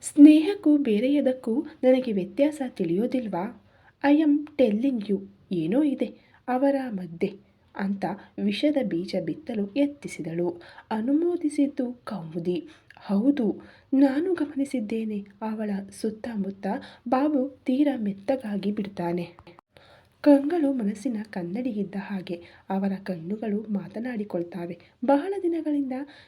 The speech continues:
ಜಾಸೂಸಿಕೆ ಮಾಡಿ ಕಂಡು ಹಿಡಿದಿದ್ದಳು. ಅದೇ ನಾನು ಹೇಳೋದು, ಅವಳು ಊರಿಗೆ ಹೋದಳು ಸರಿ, ಇದೇ ಸಮಯಕ್ಕೆ ರಮಣನು ಹೊರಹೋಗಿದ್ಯಾಕೆ? ಏನಂತ ಅನಿವಾರ್ಯವಿತ್ತು?" ಅಂದಾಗ,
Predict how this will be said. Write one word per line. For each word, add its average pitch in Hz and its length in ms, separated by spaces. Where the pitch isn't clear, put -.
ಜಾಸೂಸಿಕೆ 208 920
ಮಾಡಿ 202 500
ಕಂಡು 196 320
ಹಿಡಿದಿದ್ದಳು. 175 800
ಅದೇ 262 560
ನಾನು 196 260
ಹೇಳೋದು, 175 500
ಅವಳು 208 460
ಊರಿಗೆ 226 300
ಹೋದಳು 214 440
ಸರಿ, 190 380
ಇದೇ 269 260
ಸಮಯಕ್ಕೆ 277 760
ರಮಣನು 320 720
ಹೊರಹೋಗಿದ್ಯಾಕೆ? 277 1300
ಏನಂತ 302 460
ಅನಿವಾರ್ಯವಿತ್ತು?" 277 920
ಅಂದಾಗ, 196 440